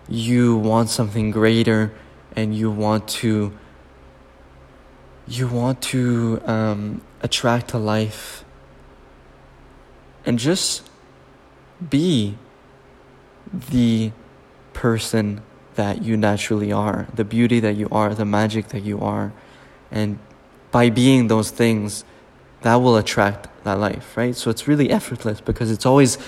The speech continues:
about being your highest frequency.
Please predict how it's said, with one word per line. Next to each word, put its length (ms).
about 440
being 500
your 380
highest 480
frequency. 580